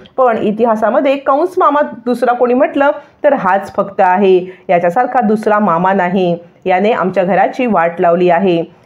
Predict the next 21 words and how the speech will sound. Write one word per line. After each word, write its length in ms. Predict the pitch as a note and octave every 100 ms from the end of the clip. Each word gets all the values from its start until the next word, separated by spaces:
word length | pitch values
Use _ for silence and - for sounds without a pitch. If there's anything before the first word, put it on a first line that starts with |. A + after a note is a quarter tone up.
| _
याच्यावरती 800 | D4+ C#4 B3 C4 F#4 C#4 D4 F4+ - _ _ _ _ _ -
राजन 460 | D4 C#4 B3+ G#4
उगाचच 560 | - A3+ A3+ E4 F#4+ -
आवाडत 440 | G#3+ A3 A3 A3+ D#4
म्हणतो, 440 | F#4 F4 D#4 D#4 - -
"आता 260 | G3+ A3+
घरचेच 460 | A3+ A3+ F#3+ - D#4
जर 200 | C4+ E4+
माझ्या 300 | D#4 A3+ B3+
बाजूने 300 | B3 A#3+ C4
राहिले 280 | B3+ A#3 A#3
नाही 360 | E4+ D#4 D#4 D#4 - G4
तर 100 | F4
बाहेरच्यांचं 680 | B3+ B3 B3+ D4+ F#4+ F#4 F4
काय 340 | F4 D4+ G#4
मी 120 | G4+
बघावं?" 480 | G4 D#4+ E4 C#4+ G3+ - -
असं 240 | - F3+ G3
म्हटल्यावरती 800 | G3+ F#3 F#3+ A3+ D#4+ C#4 C#4 - -
आता 320 | - F3+ A#3 D#4 -
शौनक 440 | - C#4 C#4 D#4+